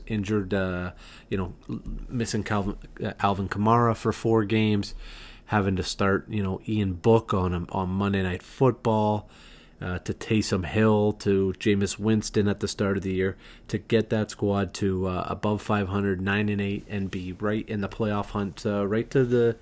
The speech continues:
to the end of it all. And, um, you know what? Without a San Fran, uh,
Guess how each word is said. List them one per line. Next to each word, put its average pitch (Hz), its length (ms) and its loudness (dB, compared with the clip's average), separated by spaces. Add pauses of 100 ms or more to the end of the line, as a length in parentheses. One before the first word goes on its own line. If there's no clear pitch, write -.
(500)
to 117 140 2
the 107 160 4
end 120 120 4
of 113 80 4
it 104 120 2
all. 107 360 2 (300)
And, 95 400 -2
um, 98 680 -2
you 104 140 -4
know 101 120 0
what? 98 200 0
Without 104 260 2
a 101 60 0
San 107 300 0
Fran, 107 540 4
uh, 98 420 0